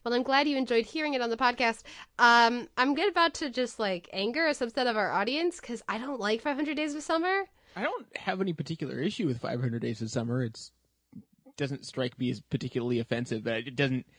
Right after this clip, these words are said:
Speaker 2: I'm not one of those people for whom it's, like, a weird new romantic comedy touchstone or something. That seems, there seems to be a lot of those people.
Speaker 1: There are, and, and there's some really fun things about it, and I'm a big Joseph Gordon-Levitt fan.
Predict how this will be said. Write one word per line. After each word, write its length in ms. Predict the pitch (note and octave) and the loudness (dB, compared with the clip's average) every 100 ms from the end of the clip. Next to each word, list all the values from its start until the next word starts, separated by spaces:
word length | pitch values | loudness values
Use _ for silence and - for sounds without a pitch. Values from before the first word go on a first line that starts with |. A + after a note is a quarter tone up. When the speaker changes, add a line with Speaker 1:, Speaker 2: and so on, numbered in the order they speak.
| _ - | _ 0
Speaker 2:
I'm 240 | B2+ B2+ | 2 4
not 120 | C#3 C3 | 2 2
one 120 | C3 | 2
of 40 | |
those 120 | B2 A2+ | 0 0
people 220 | B2 A#2 | -2 -2
for 160 | - A2+ | -4 -4
whom 180 | A#2 | -4
it's, 200 | A2+ - | -6 -8
like, 240 | G#2 G2 - | -10 -10 -8
a 80 | A2+ | -6
weird 720 | A2 G#2 G#2+ B2 A#2+ A#2 A2 | -6 -8 -6 -2 0 -2 -4
new 240 | A2+ A2+ A#2 | -4 -4 -2
romantic 480 | A#2+ A2+ A#2 A2+ | -4 -4 -6 -8
comedy 360 | - A2+ A2+ G2+ | -8 -6 -4 -6
touchstone 500 | - G#2+ - G2 G2+ | -8 -10 -8 -10 -10
or 80 | G2 | -12
something. 460 | - - - B2 - _ _ - | -12 -12 -10 -10 -12 _ _ -8
That 160 | A#2+ | -4
seems, 180 | D#3+ D#3+ | -2 -2
there 80 | D3+ | 0
seems 160 | D#3+ A3+ | -2 -2
to 40 | F3 | -2
be 80 | |
a 60 | C#3+ | 0
lot 200 | B2 A#2+ | 0 -4
of 60 | A2 | -6
those 140 | - | -10
people. 420 | - - - B2+ - | -10 -10 -10 -10 -4
Speaker 1:
There 160 | C4+ B3 | -2 2
are, 360 | C#4 D4+ G#3+ | 4 6 4
and, 240 | - C#4+ B3+ | 4 0 2
and 240 | D#4+ D4 - | 0 0 -2
there's 240 | E4 D#4 | -2 0
some 140 | D#4+ D#4 | 0 0
really 180 | D#4+ | 0
fun 220 | D4+ C#4+ C#4 | -2 -2 -2
things 180 | C4 | -4
about 220 | B3+ B3 A#3+ | 0 0 0
it, 140 | A3+ | -2
and 260 | A3 A3 - | -2 -2 -2
I'm 220 | A3 A3 | -2 -2
a 120 | F#3+ - _ | -2 -6 _
big 240 | - C4 G#3 | -2 0 2
Joseph 340 | A3+ G3+ G#3 | 0 0 -4
Gordon-Levitt 580 | G3+ G3 F#3 F#3 F3+ F#3 | -4 -2 0 -2 -4 -8
fan. 380 | - G3+ G3 G3+ | -6 -2 0 -2